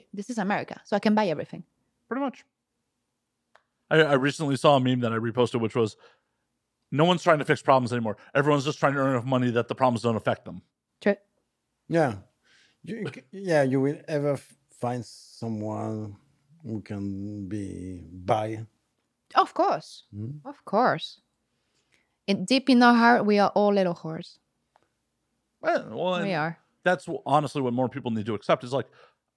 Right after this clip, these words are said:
Speaker 2: "Oh, you think you're better than someone who's doing sex work when you're breaking your back in an Amazon warehouse?"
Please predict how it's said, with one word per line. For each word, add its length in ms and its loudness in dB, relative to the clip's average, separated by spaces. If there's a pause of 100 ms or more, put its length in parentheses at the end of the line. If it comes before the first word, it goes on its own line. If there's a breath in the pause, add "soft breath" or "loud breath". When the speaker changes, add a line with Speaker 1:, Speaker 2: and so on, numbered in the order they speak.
(120)
Speaker 2:
"Oh, 340 4 (600)
you 120 -6
think 180 -6
you're 100 0
better 360 -4
than 240 -10
someone 260 -6
who's 220 -6
doing 200 -8
sex 240 -8
work 200 -6 (280)
when 180 -2
you're 240 -2
breaking 400 0
your 80 0
back 280 0
in 80 -6
an 100 -6
Amazon 400 0
warehouse?" 600 -2